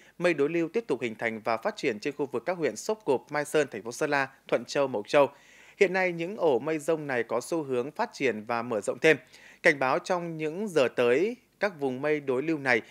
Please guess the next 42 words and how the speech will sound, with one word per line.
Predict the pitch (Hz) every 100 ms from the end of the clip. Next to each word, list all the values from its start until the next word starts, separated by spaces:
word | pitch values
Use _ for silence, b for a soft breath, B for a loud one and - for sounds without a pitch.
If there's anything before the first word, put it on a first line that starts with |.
| B
sẽ | - 170
tiếp | 233
tục | 165 -
phát | 208 -
triển | 156 117 110
gây | 143
mưa | 147 147
rào | 127 123 110
và | 107 110
dông | 107 139 135
cho | 131
các | 165 185
huyện | 135 107
Sốp | - 233 -
Cộp, | 139 - -
Mai | 156 156
Sơn, | - 160 147
Thuận | 131 113
Châu, | - 143
Mộc | 135 110
Châu | - 143 123 B B
và | 117 117 110
thành | 113
phố | 104
Sơn | 131 143
La. | 139 131 B B B -
Trong | 175 156
cơn | 175
dông, | 156 156 143 _ _
có | 147
khả | 151
năng | 135 135
xảy | 135 101
ra | 110 135 123
lốc | 135 208 208
sét | - 214 -
và | 117 104
gió | 95 117
giật | 127
mạnh. | 110 90 _ _ _ b b b b b -
Sáng | - 147 170
nay, | 190 180